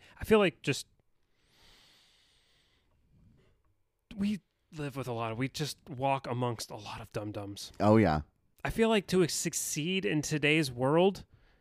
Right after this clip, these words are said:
Speaker 1: you don't, like, I think the, the bar
Speaker 2: Mm-hmm.
Speaker 1: to be just marginally successful
Speaker 2: Yes.
Speaker 1: is so low right now.
Speaker 2: So low. That's why.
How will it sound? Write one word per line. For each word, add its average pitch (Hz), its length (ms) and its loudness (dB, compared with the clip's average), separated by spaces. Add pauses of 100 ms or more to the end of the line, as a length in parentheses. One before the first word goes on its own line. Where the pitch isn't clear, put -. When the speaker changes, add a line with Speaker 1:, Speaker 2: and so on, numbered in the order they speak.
(920)
Speaker 1:
you 175 140 -12
don't, 214 280 -6 (220)
like, 170 300 0
I - 40 2
think 202 280 -6
the, 190 120 2
the 139 200 -2 (200)
bar 135 560 4 (180)
Speaker 2:
Mm-hmm. 107 280 0 (200)
Speaker 1:
to 160 140 -4
be 139 280 -4
just 117 320 -6
marginally 127 560 0
successful 113 640 -2
Speaker 2:
Yes. 117 500 2 (160)
Speaker 1:
is 156 180 2
so - 640 4
low 170 380 6
right 156 260 6
now. 147 120 6
Speaker 2:
So 135 420 12
low. 90 520 6 (1300)
That's 131 280 4
why. 143 440 10